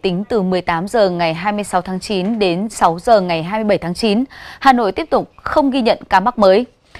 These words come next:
Đây là buổi sáng thứ ba liên tiếp thành phố không ghi nhận ca dương tính mới. Như vậy, tính từ sáu giờ ngày hai mươi lăm tháng chín đến sáu giờ ngày hai mươi bảy tháng chín, thành phố đã có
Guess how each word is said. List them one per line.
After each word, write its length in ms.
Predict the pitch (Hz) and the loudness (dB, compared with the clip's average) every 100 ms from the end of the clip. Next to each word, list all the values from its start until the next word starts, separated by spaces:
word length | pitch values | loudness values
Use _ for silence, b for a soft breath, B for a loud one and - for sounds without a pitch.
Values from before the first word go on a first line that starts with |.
| B B | B B
Đây 200 | 214 226 | 0 4
là 100 | 220 | 4
buổi 180 | 185 170 | 2 -4
sáng 260 | - 185 170 | -2 -6 -4
thứ 120 | 202 | 0
ba 180 | 226 214 | 0 2
liên 220 | 220 190 | 0 0
tiếp 220 | 277 330 - | 0 -2 -2
thành 160 | 233 | -6
phố 280 | 185 196 185 | -2 2 2
không 200 | - 277 | 2 -2
ghi 120 | 262 | 0
nhận 160 | 240 208 - | 0 0 0
ca 140 | 202 | -2
dương 160 | 214 196 | -2 -4
tính 220 | 180 190 | -2 0
mới. 300 | 196 226 294 _ b b b - | 2 2 -2 _ b b b -4
Như 120 | 233 | 2
vậy, 220 | 226 170 | 4 2
tính 260 | - 175 190 | 0 -6 -4
từ 120 | 220 | -4
sáu 280 | - 175 185 | -2 -4 0
giờ 180 | 233 | 0
ngày 200 | 185 175 | 0 -2
hai 160 | 160 202 | -2 -4
mươi 120 | 202 | -2
lăm 140 | 202 180 | -2 -4
tháng 160 | 170 | -8
chín 320 | - 185 185 - | -4 -4 -2 -2
đến 200 | 185 175 | -2 -2
sáu 260 | - 175 | -4 -4
giờ 220 | 175 240 185 b b b | 2 2 2 b b b
ngày 200 | 208 208 | -2 -2
hai 180 | 208 269 | 0 -2
mươi 80 | 262 | 0
bảy 120 | 190 | -2
tháng 160 | 175 185 | -4 -4
chín, 280 | 214 208 294 B B - | -2 0 -2 B B -6
thành 140 | 220 | -6
phố 320 | - 185 196 | -2 -4 0
đã 220 | 220 - - | 2 0 0
có 340 | 185 165 185 | 0 2 0